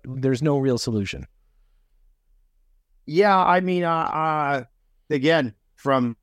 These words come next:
Speaker 2: across, across the pond to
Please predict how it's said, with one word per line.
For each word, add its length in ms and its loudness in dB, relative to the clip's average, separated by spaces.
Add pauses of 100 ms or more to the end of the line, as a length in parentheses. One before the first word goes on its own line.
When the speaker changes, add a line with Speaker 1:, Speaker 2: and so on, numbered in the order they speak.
(380)
Speaker 2:
across, 580 0
across 440 0
the 120 -4
pond 560 -2
to 640 -4